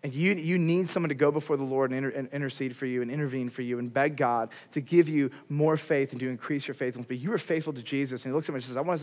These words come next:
I wanna say, I'm proud of you guys, and I love you guys. You're faithful to him. And number two, your love for one another,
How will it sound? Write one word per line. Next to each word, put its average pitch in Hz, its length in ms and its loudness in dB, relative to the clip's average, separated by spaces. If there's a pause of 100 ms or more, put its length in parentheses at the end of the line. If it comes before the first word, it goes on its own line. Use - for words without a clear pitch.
I 165 40 -2
wanna 165 120 0
say, 139 200 0 (300)
I'm 117 80 -10
proud 160 320 6
of 156 40 4
you 156 60 0
guys, 147 380 4 (260)
and 117 80 -4
I - 20 -2
love 143 320 4
you 160 80 0
guys. 143 520 4 (260)
You're 117 80 -10
faithful 147 340 0
to 131 100 -8
him. 131 100 -2
And 131 40 -2
number 135 180 -4
two, 165 380 -2 (320)
your 170 240 4
love 143 380 4
for 185 160 0
one 185 160 0
another, 190 480 -2